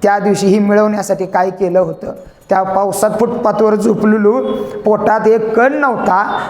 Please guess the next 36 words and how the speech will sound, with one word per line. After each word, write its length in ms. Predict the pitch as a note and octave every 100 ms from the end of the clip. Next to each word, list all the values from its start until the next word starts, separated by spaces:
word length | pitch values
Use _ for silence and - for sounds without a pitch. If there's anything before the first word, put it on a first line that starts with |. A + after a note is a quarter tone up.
| -
तरी 240 | A#3 A#3+ C#4
सुद्धा 340 | - A3 B3
दुसऱ्या 300 | C4+ B3+ A3
दिवशी 320 | A3 A3+ A#3
सोळाशे 500 | A3 A#3 G#3 G3 A#3
मीटर 360 | A3+ A3 A3 A3+
पाच 400 | A3 G#3+ G#3 G#3+
दहात 380 | F#3 A3 G#3 G#3
मारलेलं, 440 | G3+ F#3 E3+ - - - - - - - -
ते 400 | G3+ G#3+ E3+ D3+
जो, 200 | G3+ A3+
जोपर्यंत 680 | F#3 F#3 C#4 C#4 C4+ C#4 C#4+
वर्दी 300 | C4+ A3 A#3+
घालाल 260 | A3+ A#3
ना, 120 | A3+ F3
तो 260 | - G#3+
तोपर्यंत 580 | G#3 G#3+ C4 C4 A3 G#3
आठवत 340 | G3+ F#3+ F3
राहील. 180 | D3+ - - - - _ _ -
त्याच्यामुळं 440 | F3+ G3+ G3+ G#3
आता 340 | G3 F#3 F#3+ G#3
हे 140 | G3+
पाऊस 460 | G#3+ G3 G#3+ G#3 G#3+
आहे, 180 | G#3
ऊन 280 | G#3 G3+ G#3+
आहे, 160 | G3+ G#3+
वारा 340 | G#3 F#3+ F#3
आहे, 200 | F#3+ G3+
काही 320 | G3 - G#3
मॅटर 300 | A3+ G#3+ G3+
नाही 160 | G3 F#3+
करत, 240 | F#3+ G#3+ - - - -
कारण 200 | G3 F#3+
ही 260 | F3 C4
लढाई 300 | C4+ G#3+ G3+
आता 420 | G3 F3+ G3 G#3